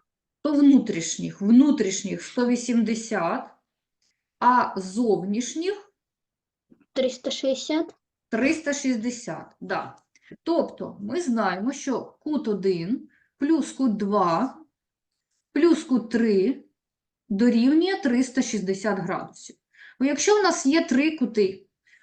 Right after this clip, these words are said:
Speaker 1: у нас є їх відношення і є їх сума, то що ми тут будемо використовувати у цій задачі, щоб розв'язати?
Speaker 2: Мгм.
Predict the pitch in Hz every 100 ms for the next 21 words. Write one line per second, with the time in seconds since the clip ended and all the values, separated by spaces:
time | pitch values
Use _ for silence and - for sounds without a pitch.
0 | - 226 311 320 277 330 277 330 233 254
1 | 208 233 220 - 220 214 214 _ _ _
2 | _ _ _ _ _ - 269 311 320 294
3 | - - 247 208 220 240 247 269 359 339
4 | 285 220 202 190 196 190 190 190 185 190
5 | 170 165 160 160 - 170 165 160 156 -
6 | 175 - - 170 175 165 170 - - -
7 | _ _ _ _ _ _ _ _ _ _
8 | _ _ _ _ _ _ _ _ _ _
9 | _ _ _ _ _ _ _ _ _ _
10 | _ - 247 226 240 226 220